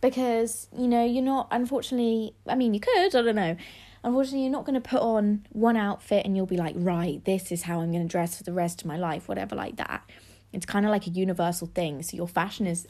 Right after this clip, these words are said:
ever changing, ever evolving, whatever like that. For example, in lockdown one, I kind of, I was loving, like, the Y two K stuff, and I really was liking that. I wouldn't wear that personally now because that's not me anymore. You know what I mean? You're changing, so is your fashion.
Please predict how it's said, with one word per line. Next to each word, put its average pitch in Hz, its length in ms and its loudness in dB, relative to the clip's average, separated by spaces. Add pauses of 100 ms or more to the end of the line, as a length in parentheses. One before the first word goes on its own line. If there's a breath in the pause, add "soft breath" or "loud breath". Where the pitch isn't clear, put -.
(120)
ever 185 160 -2
changing, 196 800 -2
ever 170 360 -4 (220 loud breath)
evolving, 190 580 2
whatever 170 320 0
like 147 220 -4
that. - 240 -6 (580 loud breath)
For 240 60 -2
example, 247 320 4
in 233 120 4
lockdown 226 400 2
one, 262 340 4
I 220 140 -2
kind 220 280 0
of, 208 200 -2
I 208 60 -2
was 202 160 0
loving, 214 440 2
like, 202 160 0
the 185 100 0
Y 190 220 -2
two 180 180 -4
K 262 280 0
stuff, 247 680 0
and 180 180 0 (440 loud breath)
I 185 40 -2
really 311 200 2
was 254 160 0
liking 208 320 0
that. 196 320 -2
I 185 80 0
wouldn't 392 240 2
wear 190 160 2
that 175 160 -2
personally 175 420 0
now 233 540 -2 (260)
because 190 220 -4
that's - 180 -4
not 202 160 -2
me 233 160 2
anymore. 160 520 -2
You 196 100 0
know 185 80 2
what 185 60 0
I - 20 2
mean? 190 220 2
You're 180 80 0
changing, 190 480 0
so - 160 -8
is 170 120 -6
your 180 80 -8
fashion. - 560 -8